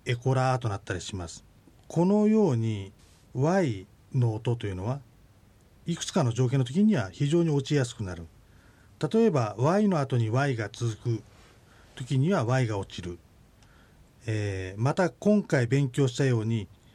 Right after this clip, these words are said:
えー、ぬからっていう R の後にや、Y で始まる音が来た場合には、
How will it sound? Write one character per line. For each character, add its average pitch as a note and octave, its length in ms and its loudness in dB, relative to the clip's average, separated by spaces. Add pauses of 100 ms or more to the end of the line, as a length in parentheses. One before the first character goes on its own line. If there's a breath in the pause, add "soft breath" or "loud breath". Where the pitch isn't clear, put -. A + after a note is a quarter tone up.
(360 soft breath)
え G2 560 -4 (120)
ー、 B2 40 2
ぬ E3+ 180 4
か C3+ 280 0
ら C3 160 0
っ - 20 -4
て - 260 -12
い F#2+ 60 -4
う G2+ 120 -8
R F#3 340 0
の C#3 100 2
後 A2 220 -4
に F2 200 -10 (560 soft breath)
や、 C3 300 0 (720)
Y E3 340 2
で B2+ 100 2
始 A2 240 -2
ま A2+ 140 0
る A2 60 -2
音 A2 160 -4
が F#2+ 60 -4
来 - 100 -16
た A#2+ 120 0
場 A2+ 100 -2
合 G2 80 -4
に G#2 100 -4
は、 C#3 160 -4